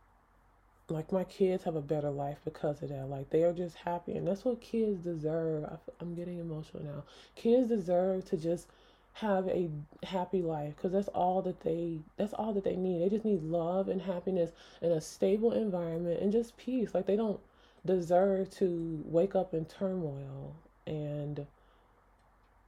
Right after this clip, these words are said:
they don't deserve that. And, uh, my kids just have a happy life, and I'm just really,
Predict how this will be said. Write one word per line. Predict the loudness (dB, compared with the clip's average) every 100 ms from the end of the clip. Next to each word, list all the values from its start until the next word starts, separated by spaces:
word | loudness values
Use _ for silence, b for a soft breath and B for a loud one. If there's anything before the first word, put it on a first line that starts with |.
| _ _ _
they | 0
don't | 2 2
deserve | 0 2 2 2 -2
that. | -6 -4
And, | -2 -2
uh, | 0
my | -2 -2
kids | -2 -2
just | -2 -2
have | -2
a | -2
happy | -6 -10 -10 -10
life, | -10 -12 -16 -14 -8
and | -6 -6
I'm | -6 -8 -10 -10
just | -10 -10 -10 -4
really, | -2 -2